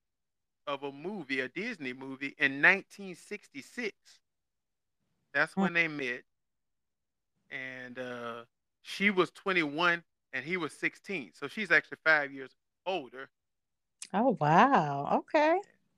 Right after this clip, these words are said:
Speaker 1: Yeah. And they have been married, and they,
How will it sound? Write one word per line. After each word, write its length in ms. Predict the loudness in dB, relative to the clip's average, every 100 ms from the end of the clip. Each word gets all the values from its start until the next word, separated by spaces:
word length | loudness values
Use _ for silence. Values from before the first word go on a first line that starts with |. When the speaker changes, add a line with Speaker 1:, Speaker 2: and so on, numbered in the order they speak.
| _ -20
Speaker 1:
Yeah. 80 | -20 _ _ -20
And 240 | -20 -20 _
they 280 | -14 -14 -12 -2
have 300 | 0 0 -4 _ _ _ _ _ _ _ _ -6
been 380 | -4 -4 -6 -12 _
married, 580 | -4 -2 0 -2 -6 -10 -16
and 440 | -10 -6 -6 -8 -18 _ _ _ _ _ _ _ _ _ _ _ _ _
they, 580 | -6 -4 -4 -6 -8